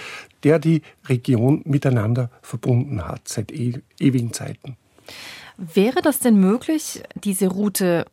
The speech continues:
Speaker 2: heute noch nachzureisen? Könnte man das machen?
Speaker 1: Man kann es über weite Teile machen, weil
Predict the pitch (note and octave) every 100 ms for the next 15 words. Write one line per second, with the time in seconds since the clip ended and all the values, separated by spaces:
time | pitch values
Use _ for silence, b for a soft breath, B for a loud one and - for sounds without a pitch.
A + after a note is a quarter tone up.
0 | _ - F#3 F#3 E3+ D#3+ - E3 D#3 D3+
1 | D3 G3 - - - D4 C#4 B3 C4 D#4
2 | - G4+ G4 - G#3 G3 F3+ F3+ D#3 E3
3 | G#3+ G#4 _ _ _ _ _ _ _ B
4 | B B B - C#3+ D3+ A3+ G3+ E3 C#3
5 | A2+ C#3+ - - D3+ C#3 B2+ A2 - A3
6 | F#3+ C#3 A#2 C#3 G#3+